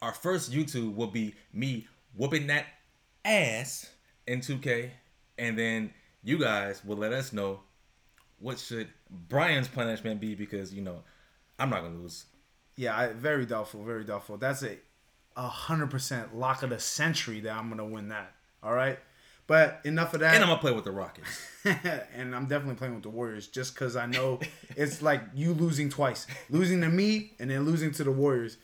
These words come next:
Speaker 2: And that, yeah, that's just how I'm gonna do it. All right, enough of that. Let's get into the actual series, okay? My impressions so far are favored towards Miami. My,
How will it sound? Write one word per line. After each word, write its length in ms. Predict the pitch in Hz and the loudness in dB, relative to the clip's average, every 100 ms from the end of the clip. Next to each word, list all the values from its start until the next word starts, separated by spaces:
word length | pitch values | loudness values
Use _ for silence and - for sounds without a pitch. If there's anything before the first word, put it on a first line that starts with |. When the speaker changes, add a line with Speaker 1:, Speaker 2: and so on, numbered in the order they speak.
| - - - _ - - - 127 | -20 -20 -20 _ -20 -20 -8 0
Speaker 2:
And 160 | 139 | 2
that, 340 | 143 143 - _ _ _ - | 4 2 -4 _ _ _ -6
yeah, 260 | 123 104 80 | -4 -4 -8
that's 340 | 117 131 131 - | -4 -4 -4 -2
just 220 | 139 131 | -2 -2
how 180 | 131 135 | 0 2
I'm 100 | 135 | 2
gonna 160 | 131 123 | -2 -2
do 200 | 120 117 | 0 -2
it. 140 | - - - - - - - | -4 -16 -20 -20 -20 -18 0
All 80 | 147 | 4
right, 100 | 143 - - | 4 2 2
enough 300 | 202 226 185 | 6 6 8
of 80 | |
that. 400 | 160 160 156 - - _ _ - | 8 8 8 0 -20 _ _ -2
Let's 200 | 143 170 | 2 2
get 180 | 185 175 | 2 0
into 260 | 185 - | 0 0
the 140 | 160 127 - | 0 -2 -2
actual 600 | 156 165 165 - 175 160 147 | 2 2 4 2 2 2 0
series, 640 | - 160 147 110 90 - | 0 0 0 -2 -8 -10
okay? 380 | 113 143 139 139 - - - - - 139 | -8 -2 0 0 -6 -14 -16 -20 -8 4
My 180 | 180 | 6
impressions 460 | 180 180 196 202 185 | 6 4 2 2 0
so 180 | 196 185 | 2 0
far 480 | - 185 196 202 - _ _ _ _ | 6 8 8 8 0 _ _ _ _
are 340 | 147 170 170 143 | 6 8 8 6
favored 720 | - - 180 185 175 151 139 | -2 2 4 4 2 0 -2
towards 580 | - 139 147 147 135 127 | -4 0 4 4 2 0
Miami. 540 | 127 123 127 117 110 | -2 -2 -2 -4 -6
My, 300 | 117 135 131 | -4 -2 -4